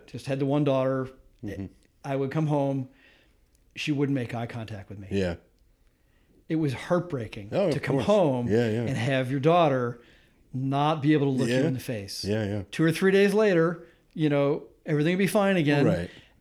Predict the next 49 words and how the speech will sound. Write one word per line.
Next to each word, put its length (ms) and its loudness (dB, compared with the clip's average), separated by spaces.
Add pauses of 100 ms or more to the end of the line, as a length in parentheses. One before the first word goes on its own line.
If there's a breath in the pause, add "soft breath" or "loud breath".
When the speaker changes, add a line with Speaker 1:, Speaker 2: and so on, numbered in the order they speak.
(560)
Speaker 1:
I'd 240 -6
teach 340 -2
for 160 0
a 60 0
couple 240 0
of 80 2
days 380 4
and 80 -2
I'd 140 -4
do 140 -2
my 140 -4
broadcast 520 0
engineering 360 0
stuff, 360 -4 (320 loud breath)
and 140 -2
then 80 -2
I'd 140 -2
take 180 -4
off 220 -2
and 100 -4
Speaker 2:
And 60 -2
Speaker 1:
I'd 60 0
Speaker 2:
then 40 -2
Speaker 1:
leave 160 0
for 60 -2
Speaker 2:
leave, 80 -2
Speaker 1:
three 100 -4
or 40 -6
Speaker 2:
yeah. 40 -10
Speaker 1:
four 140 -10
days. 240 -14
And 80 -6
I'd 40 -4
Speaker 2:
Right. 60 -6
Speaker 1:
come 120 0
back 300 -2 (120)
and 100 -2
it 80 -4
repeated. 480 -4 (500 loud breath)
And 160 -4
probably, 300 0
like, 140 -4
the 80 -4
fifth 280 -2
or 40 0
sixth 320 -8
time 240 -6
this 160 -10
happened, 480 -8